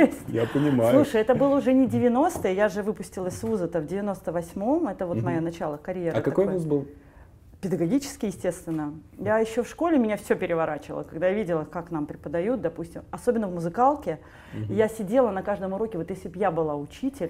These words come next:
Speaker 1: вот я бы вот вообще бы делала всё не так. Мне
Speaker 2: Мгм.
Speaker 1: настолько это было явно видно, то, что как это преподаётся, да,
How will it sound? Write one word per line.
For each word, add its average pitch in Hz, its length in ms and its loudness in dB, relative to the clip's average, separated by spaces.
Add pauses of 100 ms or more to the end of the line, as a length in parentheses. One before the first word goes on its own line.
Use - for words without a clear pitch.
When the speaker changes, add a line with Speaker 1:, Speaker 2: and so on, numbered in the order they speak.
Speaker 1:
вот 165 160 -10
я 214 140 -2
бы 180 100 -10
вот 170 180 -6
вообще 202 580 -4
бы 190 120 0
делала 202 320 0
всё 196 180 -6
не 208 140 -4
так. 170 340 2
Мне 185 140 -4
Speaker 2:
Мгм. 185 40 -2
Speaker 1:
настолько 156 440 4
это 185 160 0
было 170 300 0 (360)
явно 175 440 6
видно, 254 360 2
то, 220 200 -2
что 190 160 -4
как 175 260 4
это 170 140 -8
преподаётся, 196 640 -2
да, 175 200 -4